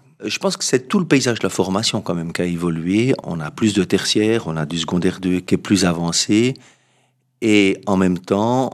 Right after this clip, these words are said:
on a des publics désavantagés qui sont, je dirais, plus larges par rapport à l'augmentation des exigences des entreprises.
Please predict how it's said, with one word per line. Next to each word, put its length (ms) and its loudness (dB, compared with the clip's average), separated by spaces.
on 240 0
a 120 2
des 160 -4
publics 760 -2
désavantagés 1300 -2
qui 160 -10
sont, 840 0
je 80 -10
dirais, 380 0
plus 180 -4
larges 580 -2
par 140 0
rapport 260 2
à 40 2
l'augmentation 1000 0
des 260 -2
exigences 840 0
des 160 0
entreprises. 560 -2